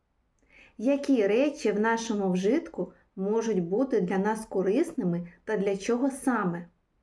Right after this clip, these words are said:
І ось сьогодні, в понеділок, наша мова піде саме про меблі. На занятті в ознайомленню з навколишнім я пропоную дізнатися про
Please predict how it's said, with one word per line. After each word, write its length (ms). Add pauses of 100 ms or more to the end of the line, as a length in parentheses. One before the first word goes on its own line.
(500)
І 80
ось 240
сьогодні, 480
в 100
понеділок, 800 (240)
наша 340
мова 420
піде 400 (240)
саме 560 (120)
про 200
меблі. 640 (1000)
На 140
занятті 760
в 120
ознайомленню 800
з 60
навколишнім 840 (260)
я 120
пропоную 720
дізнатися 920 (320)
про 340